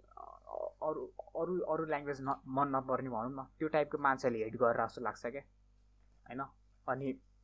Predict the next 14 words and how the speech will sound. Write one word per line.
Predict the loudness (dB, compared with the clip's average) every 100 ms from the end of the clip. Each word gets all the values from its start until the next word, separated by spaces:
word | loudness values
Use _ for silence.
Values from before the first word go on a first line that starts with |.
| _ _ _ _ _ _ _ _ -4
अझै | 0 2 0 -4 _ _ -20 -20 -20 _ -20 -12 -8
यसभित्र | -6 -4 -2 2
अझै | 4 4
कति | 2 -2
कुराहरू | 0 6 6 6
छ | 4
क्या, | 2 -2 -4
जस्तै | 0 2
अब | 2 0 -4 -10 -20 -20 _
तिम्रो | -10 -6 -6 -6 -8 -10 -14 _ _ -20 _ -4
कति | -2 -2
कुराहरू | -2 2 4 2
चाहिँ, | 0 -2 -4 -14 _ -12
जस्तै | -12 -4 -4 -4